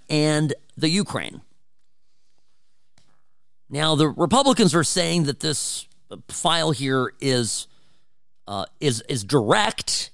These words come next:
in its connection to Joe Biden, uh, rather than just, uh, criminal activity by the first son, uh, Hunter Biden. 'Cause remember, this,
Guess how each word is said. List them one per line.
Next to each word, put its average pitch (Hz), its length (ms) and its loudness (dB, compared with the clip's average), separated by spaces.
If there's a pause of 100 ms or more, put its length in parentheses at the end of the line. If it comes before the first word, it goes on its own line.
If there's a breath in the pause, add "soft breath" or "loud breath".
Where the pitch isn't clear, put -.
in 147 100 0
its 151 160 -2
connection 151 500 -2
to 127 120 -6
Joe 110 220 0
Biden, 90 400 0 (720)
uh, 101 200 -4
rather 156 380 2
than 131 200 2
just, - 480 0
uh, 113 220 2 (160)
criminal 143 320 2
activity 120 380 -2
by 110 160 0
the 98 60 -6
first - 300 -4
son, 107 320 0 (300)
uh, 101 300 -6 (400)
Hunter 156 280 0
Biden. - 400 -8 (1000)
'Cause 160 200 -4
remember, 185 500 2
this, - 380 -8